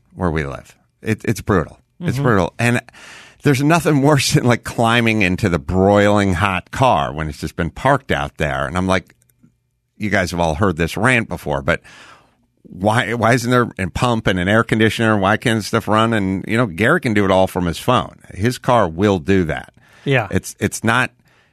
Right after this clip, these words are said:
Speaker 1: just a, a vent. It's an air conditioning that,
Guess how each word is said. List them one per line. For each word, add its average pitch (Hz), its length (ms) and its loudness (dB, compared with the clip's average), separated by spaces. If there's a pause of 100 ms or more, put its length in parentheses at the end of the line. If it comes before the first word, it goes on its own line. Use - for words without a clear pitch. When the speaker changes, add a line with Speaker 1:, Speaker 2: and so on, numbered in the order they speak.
(140)
Speaker 1:
just - 280 0
a, 92 240 2
a 90 80 -2
vent. 76 640 -2 (160)
It's 92 240 -4
an 87 120 -2
air 113 200 2
conditioning 80 760 -4 (100)
that, 80 320 -2